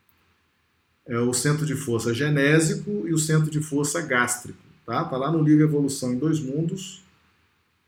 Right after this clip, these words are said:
tá bom? Essa região do estômago e do sexo, centro de força gástrico e o genésico. E recebe os estímulos superiores,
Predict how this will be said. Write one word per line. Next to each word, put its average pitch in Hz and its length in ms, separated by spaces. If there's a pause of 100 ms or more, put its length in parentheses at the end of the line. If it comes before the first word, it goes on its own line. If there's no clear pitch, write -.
(180)
tá - 80
bom? 160 240
Essa - 160
região 139 680 (680)
do 113 200
estômago 123 880 (480)
e 120 340
do 135 220
sexo, 110 560
centro 131 320
de 120 100
força 110 480
gástrico 147 840
e 151 280 (400)
o 139 360 (180)
genésico. 117 640 (1160)
E 220 100
recebe 208 540
os 202 120
estímulos 190 640
superiores, 156 1120